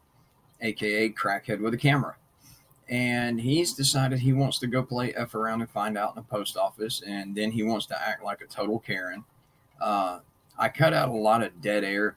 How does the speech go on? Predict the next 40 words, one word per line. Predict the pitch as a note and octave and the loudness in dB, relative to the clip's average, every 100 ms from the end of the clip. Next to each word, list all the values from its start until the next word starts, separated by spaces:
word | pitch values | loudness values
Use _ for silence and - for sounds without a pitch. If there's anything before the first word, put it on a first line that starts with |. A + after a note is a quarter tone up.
| - | -8
especially | G#2 - G#2+ - A2 G#2 | -10 -4 -4 -2 -2 -4
at | |
the | - | -6
beginning, | - A#2 G2+ G2+ | -12 -6 -4 -4
for | - F2+ | -6 -8
the | |
simple | - G#2 - F2 | -4 -4 -6 -6
fact | G#2 F#2+ | -2 -2
that | - A2 | -6 -4
he | A#2+ | -2
spent | - - C3 | -2 -2 -2
about | A#2 A2 G#2+ | 0 0 -2
the | G#2+ - - _ - | -6 -14 -20 _ 0
first | A#2+ A#2 - - - _ _ _ _ _ - | 2 2 0 -8 -18 _ _ _ _ _ 0
eight | A2+ - A2 | 2 2 0
minutes | A2 A2+ - | 0 4 4
of | A2+ | 2
the | G#2 | -2
video | G#2 A2+ A2+ A#2+ - _ _ _ _ - | 2 4 2 0 -6 _ _ _ _ -10
literally | G#2+ A#2 A#2+ A2+ A2 G2 F2+ - _ _ - | 0 4 6 6 6 2 -4 -14 _ _ -2
walking | G#2+ A2+ A2 G#2+ G#2+ | 4 6 4 -4 -6
from | G2+ G2 | -8 -8
wherever | G2 G#2+ A#2 A#2 A2+ | 0 4 4 4 4
he | A#2 | 4
<laughs> | |
went | A#2 A#2 | 6 4
to | - | 2
hide | A2+ A2 | 2 2
his | G#2 - | 0 -4
car, | A2+ A2+ G#2 G2+ | 2 4 4 2
I | G2 | 0
guess | F2+ - - | -4 -6 -2
he | F#2 | -2
learned | G#2 G2 | -2 -4
his | E2+ | -2
lesson, | G#2 G#2 - F2+ _ _ _ _ - | 2 2 0 -14 _ _ _ _ -2
to | A#2+ A#2 A2+ G#2+ G2+ - _ - | 2 4 4 2 -4 -10 _ -4
the | A2 | 2
post | A2 G2+ F2 | 2 2 -2
office. | E2 - - - | -6 -8 -12 -12